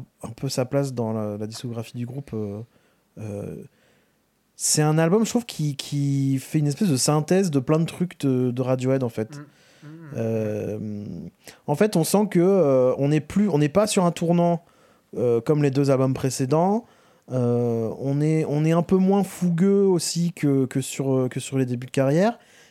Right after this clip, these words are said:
Speaker 1: mais on est sur une espèce de, de, de tentative de synthèse de tout ça.
Speaker 2: Ouais, une digestion,
Speaker 1: Euh,
Speaker 2: ouais.
Speaker 1: et, et en fait, un peu à l'image de, de la pochette de l'album, en fait, c'est, c'est un peu patchwork, il y a un peu,
Speaker 2: Mm.
Speaker 1: il y a un peu plein de choses. Et,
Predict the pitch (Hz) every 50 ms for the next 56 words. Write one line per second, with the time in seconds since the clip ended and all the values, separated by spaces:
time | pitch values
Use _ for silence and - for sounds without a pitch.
0 | _ - 147 165 196 214 190 180 180 208 233 226 - 170 160 156 156 151 - 202
1 | 214 180 151 147 143 139 135 135 131 135 131 127 131 143 - - - 156 135 135
2 | - - 196 196 185 202 190 180 - - 214 190 170 170 160 156 - - - -
3 | 170 170 165 - 185 180 165 156 156 151 - - - - 180 185 247 269 - 147
4 | 139 139 135 127 123 123 127 131 131 - - - 139 143 123 139 151 135 - -
5 | 175 165 156 226 240 226 185 180 180 240 247 214 190 180 180 180 180 190 190 170
6 | 156 147 147 143 139 135 139 135 135 131 - 156 147 - 170 160 151 135 139 180
7 | 226 220 170 - 214 214 - - - 135 127 120 - 139 131 127 - 190 190 196
8 | 185 185 - - 165 165 - - - 127 123 123 123 - 170 190 214 214 - _
9 | _ _ _ _ _ _ _ - 151 147 - 135 - 143 131 - 196 220 214 -
10 | 175 175 175 175 - - - 175 185 220 233 185 127 - _ _ _ _ _ _
11 | _ _ - - 139 135 139